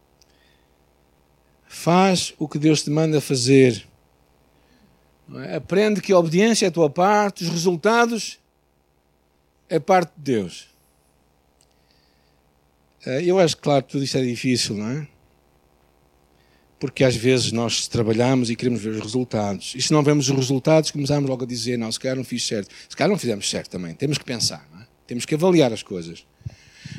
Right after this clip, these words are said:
Mas às vezes podemos fazer tudo o que é certo e os resultados não serem, afinal, os melhores. E a quinta lição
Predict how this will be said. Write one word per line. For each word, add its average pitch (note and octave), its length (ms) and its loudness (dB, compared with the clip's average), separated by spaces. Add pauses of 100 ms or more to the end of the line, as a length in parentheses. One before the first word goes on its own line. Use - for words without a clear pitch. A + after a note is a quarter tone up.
Mas D3+ 320 2
às D3+ 180 4
vezes E3+ 320 6
podemos E3 320 2
fazer D#3 240 0
tudo A3+ 220 0
o F3+ 40 0
que D#3 100 0
é C#3 60 4
certo C3 680 2
e C#3+ 80 -4
os C3 60 0
resultados C3 440 -2
não B2+ 120 -8
serem, C#3+ 260 -8
afinal, B2+ 320 -6
os A#2 100 -6
melhores. G#2 680 -2 (4000)
E E3+ 80 4
a - 20 2
quinta F3+ 240 4
lição D3+ 560 4